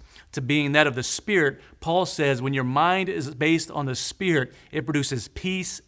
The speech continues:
and life." Again, Paul is nailing this down. What are you thinking about? Is your mind set on the things of the flesh or the things of the Spirit? Because what you choose to think about will determine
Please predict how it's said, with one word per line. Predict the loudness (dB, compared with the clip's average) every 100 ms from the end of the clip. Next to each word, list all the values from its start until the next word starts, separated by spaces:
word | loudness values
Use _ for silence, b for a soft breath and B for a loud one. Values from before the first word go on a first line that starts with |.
| -6
and | -2 0 -2 -4 B B B -10
life." | -2 2 4 2 -6 -14
Again, | -6 -2 -4
Paul | -6 -4 4 6 4
is | 0 -6 -6
nailing | -4 -2 -2 -2 -2
this | -4 -4
down. | -8 -6 -4 -4 B B B
What | -2 4 4 2 0
are | 4 4 2
you | -2 -4 -4
thinking | -6 -4 -2 0 -4 -6
about? | -6 -8 -8
Is | -6
your | -4
mind | -2 0 0 -2
set | -4 -4
on | -4
the |
things | -4 -4 -4
of | -6
the | -10
flesh | -8 -6 -4 -4 -6 B B B B
or | -6
the | -4
things | -2 -2 -2
of | -6 -8
the | -6
Spirit? | -6 -8 -10 -6 -4 -4 -4 b b b
Because | -8 -4 -4
what | -2 -2 -2 -4
you | -6
choose | -4 -4 -4
to | -4
think | -4 -4
about | -2 -2 -2 -4
will | 0 2 2
determine | -2 -6 -4 -2 -2 -4